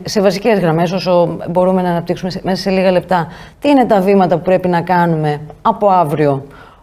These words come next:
ώστε να βάλουμε το μυαλό μας να, να δουλέψει, να αξιοποιήσουμε τα νησιά,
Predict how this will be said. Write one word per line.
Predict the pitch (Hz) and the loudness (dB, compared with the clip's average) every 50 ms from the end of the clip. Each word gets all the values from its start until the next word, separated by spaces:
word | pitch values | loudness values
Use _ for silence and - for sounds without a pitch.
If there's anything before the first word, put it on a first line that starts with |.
| _ _ | _ _
ώστε | - 220 226 220 - - 190 180 | 0 2 2 2 0 0 0 2
να | 165 165 165 | 2 2 2
βάλουμε | 190 226 233 240 214 | 2 2 2 2 2
το | 214 | 4
μυαλό | 214 208 208 214 208 | 4 4 4 4 4
μας | 202 190 | 4 2
να, | 180 180 170 135 - | 2 0 -2 -2 -2
να | - 175 160 | 0 0 0
δουλέψει, | 143 151 160 185 202 196 - - 302 | 0 0 2 2 0 0 0 -2 0
να | 277 226 | 2 0
αξιοποιήσουμε | 196 - 208 175 147 220 247 220 240 240 214 | 0 0 -2 -2 0 0 0 0 0 0 2
τα | 208 202 | 2 2
νησιά, | 185 175 170 - 202 226 254 294 294 | 2 0 -2 0 0 2 2 2 0